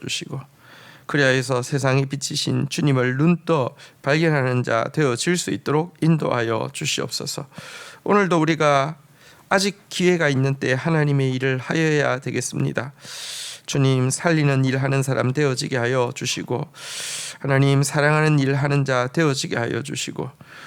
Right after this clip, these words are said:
주님의 능력을, 어, 경험하고 보여주는 자로 살 수 있도록 은혜를 베풀어 주시옵소서. 감사합니다. 예수 그리스도의 이름으로 기도 올립니다. 아멘.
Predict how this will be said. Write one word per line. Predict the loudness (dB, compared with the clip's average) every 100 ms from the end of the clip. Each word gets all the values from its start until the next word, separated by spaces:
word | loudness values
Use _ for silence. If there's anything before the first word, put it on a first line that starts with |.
| -20 -8
주님의 | 2 4 6 4 4 2 0 0
능력을, | 2 4 4 2 0 -2 -4 -12 -20 -20 -20 -6
어, | -2 -2 -2 -4 -6 -6
경험하고 | 0 2 2 0 -4 -6 -2
보여주는 | 0 0 0 -2 -2
자로 | -4 -8
살 | -8 -8
수 | -6 -6
있도록 | -6 -6 -8 -10 _ 0
은혜를 | 2 0 -4
베풀어 | -6 -8 -4 -4 -4 -8
주시옵소서. | -8 -6 -2 -2 -4 -8 -8 -8 -8 -8 -10 -20 -6
감사합니다. | -4 -2 0 0 0 -2 -2 -2
예수 | 0 0 -2 -4 -4
그리스도의 | -4 -6 -4 -2 -2
이름으로 | -2 -2 0 0 -2
기도 | -6 -2 -2
올립니다. | -2 -4 -4 -2 2 2 2 -4
아멘. | -2 2 4 2 0